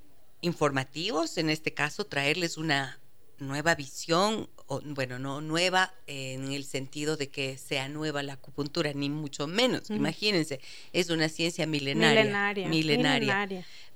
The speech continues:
Speaker 1: Pero, eh, nuevo para poder decir, a veces estamos buscando en lo mismo, haciendo lo mismo y lo mismo, y no hay resultado, pues hay que buscar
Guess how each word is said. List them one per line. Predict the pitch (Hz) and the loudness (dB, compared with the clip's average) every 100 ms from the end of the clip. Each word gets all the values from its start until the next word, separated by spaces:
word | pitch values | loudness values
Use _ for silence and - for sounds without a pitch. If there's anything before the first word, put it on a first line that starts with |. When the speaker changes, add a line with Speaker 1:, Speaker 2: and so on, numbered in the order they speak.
| - | 6
Speaker 1:
Pero, | 208 208 220 - - | 6 8 4 2 0
eh, | 175 151 151 147 131 131 | 4 6 4 0 -6 -6
nuevo | 208 208 196 196 | -2 2 4 4
para | 190 165 160 | 4 2 2
poder | 165 160 170 | 2 2 2
decir, | 170 170 - 196 196 - - - | 0 -6 -6 -4 -4 -6 -14 -8
a | 277 | -4
veces | 311 240 - 185 175 | 0 0 0 -4 -6
estamos | - 214 214 208 | -2 -2 -2 -4
buscando | 190 - 185 185 | -6 0 0 2
en | 185 165 | 0 0
lo | 165 | 0
mismo, | 233 254 170 | -2 -2 -2
haciendo | 156 190 185 185 | -2 -2 -2 0
lo | 175 | 0
mismo | 190 208 190 | -2 -4 -2
y | 180 | -2
lo | 175 | 0
mismo, | 240 294 180 | 2 2 4
y | 165 | 4
no | 170 214 | 4 2
hay | 262 | 2
resultado, | 254 - 175 302 320 143 | 2 2 0 2 4 2
pues | - 190 | 0 -2
hay | 214 | -2
que | 226 226 | 0 -2
buscar | 226 - 214 | -2 2 2